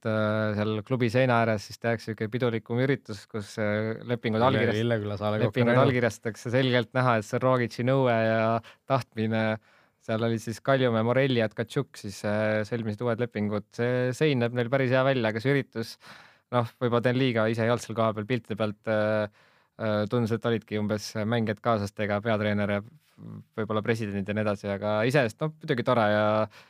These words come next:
Speaker 1: siin, äh, Rogic on jalgpalliajakirjanik klubis ka korra käinud ja on näha, et nagu ta tahab mingit uut lähenemist ja siin on kõik need noormängijad, nii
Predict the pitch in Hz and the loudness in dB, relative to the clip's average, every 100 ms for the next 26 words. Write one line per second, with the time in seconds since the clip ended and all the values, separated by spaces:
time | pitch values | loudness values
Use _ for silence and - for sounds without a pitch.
0 | _ - 110 110 110 110 113 123 110 - | _ -6 -2 0 0 0 2 0 -2 -4
1 | 113 117 110 110 110 110 107 104 113 110 | -2 -2 -2 -2 0 2 -2 -4 -6 -6
2 | - 113 110 104 107 101 95 101 101 104 | -8 -6 -2 -2 -2 -2 -2 -2 0 0
3 | 117 117 117 107 - 104 104 104 _ _ | 2 2 2 0 -4 -6 -6 -6 _ _
4 | _ 120 110 _ 135 120 110 113 107 _ | _ -4 -4 _ 0 2 0 -2 -4 _
5 | _ _ 139 120 - 120 117 107 104 101 | _ _ -6 -6 -2 2 2 2 -2 -4
6 | - 107 104 104 104 104 104 104 104 110 | -6 -4 -2 -2 -4 -4 -4 -4 -2 -2
7 | 110 110 107 107 120 110 107 107 101 101 | -2 -4 -4 -4 0 0 0 -4 -4 -6
8 | - _ _ 104 104 | -8 _ _ -8 -6